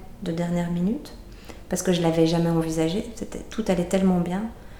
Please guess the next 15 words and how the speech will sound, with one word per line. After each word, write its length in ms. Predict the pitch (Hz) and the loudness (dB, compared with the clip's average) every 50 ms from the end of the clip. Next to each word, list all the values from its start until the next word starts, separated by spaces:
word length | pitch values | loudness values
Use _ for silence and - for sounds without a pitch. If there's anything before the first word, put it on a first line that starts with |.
| - - - - - - - | -18 -18 -18 -18 -14 -4 0
et 100 | 185 180 | 2 2
on 60 | 170 | 4
m'avait 300 | 165 165 160 160 165 165 | 4 4 4 4 4 4
jamais 260 | 165 175 175 180 180 | 4 6 6 4 4
parlé 260 | 180 180 175 180 208 | 4 2 2 2 2
de 60 | 220 208 | 2 2
cette 160 | 208 202 - | -2 -4 -2
possibilité 540 | 190 185 - - 180 180 175 - - - 190 | -4 -4 -2 -2 -2 -2 -4 -4 -4 -6 -6
de 40 | |
fissurer 560 | - - - 190 - - 185 180 - 196 190 185 | -6 -8 -8 -8 -4 -4 -4 -2 0 2 2 4
la 120 | 185 185 | 4 2
poche 440 | 185 - 196 196 202 202 202 196 196 | 2 2 2 4 6 6 4 4 2
et 40 | 190 | -2
qu'il 160 | - - - | -4 -8 -6
fallait 360 | - 175 175 180 180 180 180 | -4 -2 0 0 0 0 -2